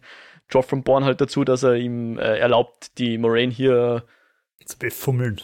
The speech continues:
Speaker 1: zu befummeln und zu befragen, genau. Und, ähm, die Moraine sagt eben keine Unwahrheit, sagt halt, sie wollen nach White, äh, Whitebridge, glaub ich. Äh, und dort hat sie eine Schwester,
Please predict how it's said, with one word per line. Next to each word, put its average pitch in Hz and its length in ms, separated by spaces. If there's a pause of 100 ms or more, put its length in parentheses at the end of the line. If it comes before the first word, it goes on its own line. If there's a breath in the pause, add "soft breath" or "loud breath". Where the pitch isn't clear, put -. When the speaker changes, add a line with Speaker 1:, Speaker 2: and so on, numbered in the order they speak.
(160)
Speaker 1:
zu - 100
befummeln 170 320
und - 80
zu - 80
befragen, - 540
genau. - 340 (1800 loud breath)
Und, 139 560
ähm, 123 640 (480 soft breath)
die 123 420
Moraine 123 500 (280)
sagt - 360
eben 120 140
keine 139 220
Unwahrheit, 165 420
sagt - 260
halt, 131 100
sie 123 220 (140)
wollen 127 400
nach 110 260
White, - 460 (320)
äh, 120 340
Whitebridge, 147 480
glaub 135 220
ich. 135 100 (680 loud breath)
Äh, 117 320
und 123 340
dort 123 280
hat - 200
sie - 160
eine 117 220
Schwester, 143 580